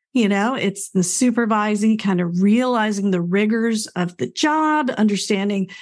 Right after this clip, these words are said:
you know, maybe this isn't the field for them. There's a lot of push pull going on with the supervisor, which is completely normal as the supervisee establishes themselves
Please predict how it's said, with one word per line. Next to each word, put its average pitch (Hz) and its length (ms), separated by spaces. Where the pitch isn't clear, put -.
you 208 200
know, 180 100
maybe 196 380
this 185 260
isn't 185 340
the 180 120
field 302 500
for 294 180
them. 254 440
There's 190 180
a 185 80
lot 175 200
of 180 180
push - 560
pull 262 460
going 240 280
on 233 180
with 220 120
the 233 80
supervisor, 226 920
which 247 200
is 233 80
completely 226 800
normal 208 580
as 233 520
the 247 80
supervisee 196 960
establishes 247 920
themselves 190 920